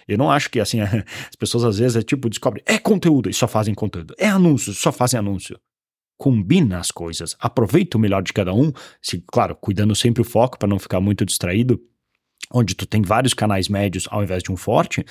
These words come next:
mas sim, eu vou continuar usando anúncios, mas não vai ser o foco tão grande quanto tu fazia antes. Ao invés de perder horas e horas e horas criando os novos criativos,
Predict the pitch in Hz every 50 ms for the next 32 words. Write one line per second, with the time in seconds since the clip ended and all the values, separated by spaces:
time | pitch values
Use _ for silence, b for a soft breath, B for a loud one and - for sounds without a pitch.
0 | B B B B 110 113 110 - - 175 151 113 - - 104 101 87 85 113 180
1 | 214 - - 131 - - - 107 104 98 87 101 92 90 87 90 107 151 185 175
2 | - - - B B B B B B - 117 131 127 101 110 131 - - 151 139
3 | - - 123 - - 117 - - - 196 226 226 143 127 139 147 135 - - 127
4 | 127 - 127 - 131 113 156 156 135 131 139 - - - - _ _ _ _ -
5 | - 101 117 156 - - - 127 110 123 - - 123 160 208 190 156 127 120 127
6 | 127 139 139 131 107 107 107 110 107 107 - - - 110 104 107 101 - 104 101
7 | 90 - - 92 90 - - - - 196 185 151 107 -